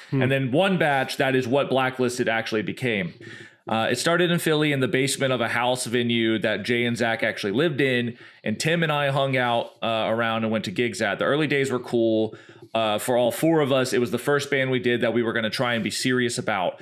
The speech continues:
Speaker 2: So, uh, have it be more than something that plays basements, and it took off really quickly, a lot more quickly than I expected. Like, we rehearsed a lot, hung out a lot, and listened to a lot of music together. So
Speaker 1: Nice.
Speaker 2: that, yeah, so it's a really cool, that's a, I love genuine, like,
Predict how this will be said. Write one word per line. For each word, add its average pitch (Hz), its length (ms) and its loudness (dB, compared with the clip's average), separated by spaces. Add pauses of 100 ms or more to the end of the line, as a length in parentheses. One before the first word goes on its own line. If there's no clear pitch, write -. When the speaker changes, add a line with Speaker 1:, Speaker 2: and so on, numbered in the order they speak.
(160)
Speaker 2:
So, 110 220 0
uh, 104 680 0
have 147 220 0
it 135 140 2
be 131 260 4
more 127 300 2
than 123 100 0
something 120 460 -2
that 113 160 0
plays 117 180 -2
basements, 110 420 -2
and 110 80 0
it 107 60 -4
took 110 160 -2
off 104 140 -2
really 98 160 -2
quickly, 95 320 -4
a 95 80 0
lot 123 220 0
more 143 140 2
quickly 127 320 0
than 113 140 0
I 107 80 0
expected. 139 640 -2 (460)
Like, 101 140 -4
we 104 100 -2
rehearsed 135 420 0
a 139 60 0
lot, 123 240 0
hung 127 200 0
out 123 180 0
a 107 40 0
lot, 117 180 0
and 92 80 -2
listened 113 260 -2
to 110 40 0
a 104 40 0
lot 107 200 0
of 98 80 -2
music 98 320 -2
together. 80 460 -6 (880)
So 190 100 4
Speaker 1:
Nice. - 300 0
Speaker 2:
that, - 40 -2
yeah, 160 220 2 (140)
so 180 160 2
it's 190 140 2
a 214 40 2
really 233 240 2
cool, 214 540 2
that's 160 200 0
a, 156 140 2 (500)
I 143 80 0
love 175 280 4
genuine, 156 520 2
like, 139 260 0